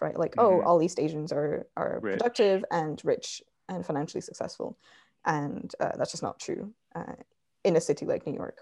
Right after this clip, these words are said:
Speaker 1: where the poorest ones, um, you know, some of the poorest schools have, you know, Chinese children.
Speaker 2: Mm-hmm.
Speaker 1: Um, I think what Chicago did recently, or Illinois did recently, was, you know, make sure that, uh, teaching, you know, um, A A P I history, uh, <laughs> in schools,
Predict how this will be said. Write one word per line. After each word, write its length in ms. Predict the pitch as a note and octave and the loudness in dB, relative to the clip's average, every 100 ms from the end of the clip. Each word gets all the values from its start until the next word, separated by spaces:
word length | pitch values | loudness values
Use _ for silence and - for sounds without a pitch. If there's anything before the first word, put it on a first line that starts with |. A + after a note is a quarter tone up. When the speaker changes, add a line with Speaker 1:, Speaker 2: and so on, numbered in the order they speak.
| - | 0
Speaker 1:
where 140 | D3+ | 2
the 80 | - | 2
poorest 400 | - E3+ - - | 8 8 8 0
ones, 360 | - - - - | -10 -12 -14 -10
um, 240 | - - - | -10 -8 0
you 160 | A#3 | 6
know, 100 | A3 | 6
some 180 | A#3 D4 | 6 4
of 40 | |
the 60 | C4+ | 4
poorest 260 | C4+ C4+ C#4 | 8 8 8
schools 460 | D4+ B3 - - - | 0 0 -2 -12 -14
have, 240 | - - - | -10 -10 -8
you 80 | - | -8
know, 140 | - | -6
Chinese 400 | - - - - | -6 -4 -4 -6
children. 420 | - - - - A#3+ - - - | -8 -6 -6 -8 -10 -12 -18 -14
Speaker 2:
Mm-hmm. 260 | G#3 G3 | -12 0
Speaker 1:
Um, 400 | F3+ E3+ E3+ D#3+ - | 4 4 2 -2 4
I 80 | G3+ | 8
think 200 | B3+ B3 | 10 12
what 280 | G#3 - | 10 10
Chicago 400 | - - F3+ G#3 | 4 6 8 8
did 260 | G3 D3+ D#3 - | 8 6 6 0
recently, 320 | E3 - D#3+ | -2 -2 -2
or 100 | D#3+ | 2
Illinois 360 | D3+ D#3+ E3+ F3+ | 4 4 4 4
did 240 | D#3 E3 | 2 2
recently, 320 | E3 D3+ D#3+ | -2 -2 -2
was, 320 | D#3+ D3+ E3 | 0 -2 -2
you 40 | E3 | -4
know, 200 | D#3 D3+ | -4 -2
make 180 | D#3 D3+ | -2 -2
sure 300 | - D3+ C#3 | 0 0 2
that, 260 | C#3+ - _ _ _ _ _ | 0 0 _ _ _ _ _
uh, 140 | F#3 D#3+ | 2 2
teaching, 680 | - A3 - F3 E3 D3+ | 2 0 2 2 0 0
you 80 | D3 | 0
know, 240 | D#3 D#3+ - | 0 -2 -2
um, 300 | F3+ D#3+ D#3 - _ _ _ | -2 -2 -4 -10 _ _ _
A 160 | E3+ E3+ | 2 2
A 40 | |
P 120 | E3+ | 2
I 80 | C#3 | 0
history, 600 | D#3+ F3+ - - - G3+ A#3 _ | 0 -2 -2 -6 -4 -4 -6 _
uh, 300 | - E3 D#3+ - _ | -4 -2 -4 -8 _
<laughs> 580 | - A3 A#3 - B3 - | 2 4 6 6 4 2
in 100 | F#3+ | 2
schools, 580 | F3 - F#3+ C#3 B3 - | 2 6 6 6 2 -2